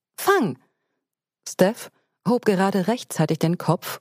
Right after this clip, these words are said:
um die goldene Sprühdose Elnett auf sie zufliegen zu sehen. Zum Ausweichen reichte es allerdings nicht, und die Flasche prallte mit einem satten Klatschen gegen ihre Wange. „Fuck, Jody!“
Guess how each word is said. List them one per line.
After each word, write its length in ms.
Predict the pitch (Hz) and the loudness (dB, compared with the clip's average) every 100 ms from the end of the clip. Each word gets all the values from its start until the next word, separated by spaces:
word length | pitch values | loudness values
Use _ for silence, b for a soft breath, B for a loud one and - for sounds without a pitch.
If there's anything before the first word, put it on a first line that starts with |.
| - | -2
um 160 | 185 160 | 0 0
die 100 | 139 | 0
goldene 400 | 151 180 135 127 | 0 0 -2 -2
Sprühdose 680 | - - 196 120 127 135 | -4 -2 0 0 -2 0
Elnett 400 | - 139 156 180 | 0 0 0 0
auf 160 | 175 170 | 0 -2
sie 220 | - 190 | -2 -4
zufliegen 680 | - - 269 - 123 110 117 | -6 -4 -4 -2 -4 -2 -4
zu 160 | - 139 | -2 -2
sehen. 320 | 127 113 123 B B B B B - | 0 -2 -6 B B B B B -4
Zum 300 | 226 220 208 | -2 0 0
Ausweichen 640 | 226 240 - 139 139 170 | -2 -2 -2 -2 0 0
reichte 320 | 160 175 - | 0 0 0
es 120 | 190 - | -2 0
allerdings 440 | 208 220 226 - | -2 -2 -4 -2
nicht, 400 | 151 - - - - | -2 -2 -12 -18 -4
und 160 | 165 139 | -2 -2
die 80 | |
Flasche 320 | 127 143 139 123 | -2 -2 0 -4
prallte 400 | - 156 165 131 | -2 -2 0 -2
mit 160 | 117 | -2
einem 220 | 120 110 | -4 -2
satten 400 | 110 147 - 120 | -2 -2 -2 -4
Klatschen 500 | - 175 170 - 170 | -2 -4 -2 -2 -2
gegen 300 | 165 170 185 | 0 0 -2
ihre 280 | 175 196 208 | -2 -2 0
Wange. 360 | 208 160 - 131 _ _ _ _ _ _ _ _ | 0 0 -4 -8 _ _ _ _ _ _ _ _
„Fuck, 540 | - - 208 - - - - | -8 0 0 -2 -10 -18 -10
Jody!“ 600 | - 262 311 160 120 143 | 0 2 2 0 -4 -4